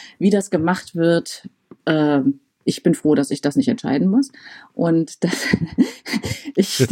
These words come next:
dann auch, ähm, ja, da nicht irgendwelche Leute oder sowas empfehlen müsste, weil das, das finde ich unheimlich schwer. Also ich finde es gut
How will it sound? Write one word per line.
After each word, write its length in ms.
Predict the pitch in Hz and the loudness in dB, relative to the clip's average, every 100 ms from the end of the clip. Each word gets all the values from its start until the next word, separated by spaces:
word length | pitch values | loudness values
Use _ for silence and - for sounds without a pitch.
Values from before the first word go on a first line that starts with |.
| 220 | 2
dann 220 | 208 190 - - 330 - | 0 0 -4 -8 -10 -2
auch, 220 | 160 175 190 | 0 2 2
ähm, 640 | 165 165 160 165 165 175 | 2 2 2 2 0 0
ja, 320 | 175 165 139 139 | 0 2 2 0
da 200 | 160 151 | 0 0
nicht 220 | 160 - | -2 -2
irgendwelche 920 | 165 170 156 160 - 156 151 151 151 - _ - | -4 0 0 0 0 0 2 0 -2 -8 _ -2
Leute 420 | 165 175 196 170 | 2 2 2 0
oder 140 | 160 | 0
sowas 180 | 156 160 | -2 0
empfehlen 420 | 156 - 170 165 | 0 2 2 2
müsste, 220 | 151 143 147 | 0 0 0
weil 80 | |
das, 340 | 143 - - - | 0 -4 -12 -14
das 140 | - - | -14 -4
finde 220 | 165 151 | 0 0
ich 80 | - | 0
unheimlich 400 | 147 127 131 - | 2 2 0 -4
schwer. 320 | - 147 120 | -2 0 2
Also 140 | 131 | 0
ich 100 | 147 | 0
finde 200 | - 196 | 0 0
es 120 | - | 0
gut 300 | - 214 226 | 0 0 0